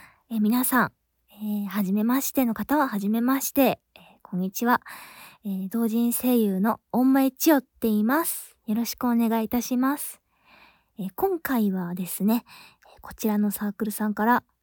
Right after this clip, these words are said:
ザ・ファースト・デイクっていうね、企画をね、やらせていただきます。こちらの作品はね、どうやらあの、ね、まあ、エッチな初体験、まあ、初めてな、なんだろう、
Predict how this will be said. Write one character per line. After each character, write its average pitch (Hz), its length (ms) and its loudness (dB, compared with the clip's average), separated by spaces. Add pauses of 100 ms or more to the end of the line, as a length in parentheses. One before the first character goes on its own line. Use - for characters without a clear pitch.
(120)
ザ・ 233 260 4 (100)
フ - 160 -2
ァ 285 120 6
ー 277 40 2
ス - 100 -2
ト・ 294 180 4
デ 262 180 6
イ 247 80 0
ク - 260 0 (200)
っ - 20 -20
て 226 100 -2
い 196 140 2
う 180 180 -2 (120)
ね、 240 220 0 (520)
企 - 280 -4
画 208 160 -2
を 185 200 -2 (320)
ね、 196 200 -2 (640)
や 214 60 -2
ら 196 120 0
せ 180 100 -6
て 190 100 -8
い - 20 -10
た 208 60 -4
だ 202 100 0
き 196 120 -4
ま 202 180 2
す。 - 160 -10 (380)
こ - 120 -20
ち - 160 -4
ら 349 100 2
の 349 100 0
作 330 280 -4
品 349 280 -2
は 330 100 0
ね、 269 400 2
ど 285 160 2
う 285 80 4
や 220 80 2
ら 185 140 -2
あ 175 80 -4
の、 175 260 -4 (480)
ね、 175 140 -8 (400)
ま 214 80 -4
あ、 - 80 -6
エ 403 60 8
ッ - 20 6 (120)
チ 294 140 0
な 202 100 2
初 196 220 -2
体 349 220 4
験、 185 340 -4
ま 208 80 -4
あ、 190 40 -4
初 262 220 2
め 392 120 6
て 247 100 0
な、 175 220 -2 (320)
な 214 100 0
ん 202 60 2
だ 190 40 0
ろ 165 220 -8
う、 - 20 -20